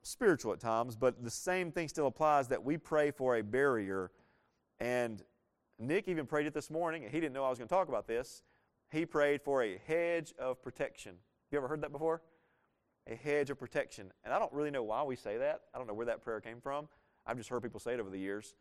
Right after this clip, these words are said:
Uh, I've said it. I've prayed it. Um, there's a Christian comedian named Tim Hawkins. You ever heard of him?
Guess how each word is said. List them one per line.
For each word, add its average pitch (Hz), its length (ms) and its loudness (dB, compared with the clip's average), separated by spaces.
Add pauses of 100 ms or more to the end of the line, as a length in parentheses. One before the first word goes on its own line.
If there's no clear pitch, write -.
(540)
Uh, 92 140 -6
I've 131 180 0
said 98 220 -2
it. 104 100 -4
I've - 140 -6
prayed 98 240 -2
it. 120 100 -6 (640)
Um, 104 440 0 (220)
there's 131 260 4
a 127 40 0
Christian 165 340 0
comedian 147 420 -2
named 117 180 -6
Tim 147 180 -6
Hawkins. 147 500 0
You 131 60 -10
ever 127 80 -4
heard 131 140 0
of 120 60 -4
him? 147 180 -4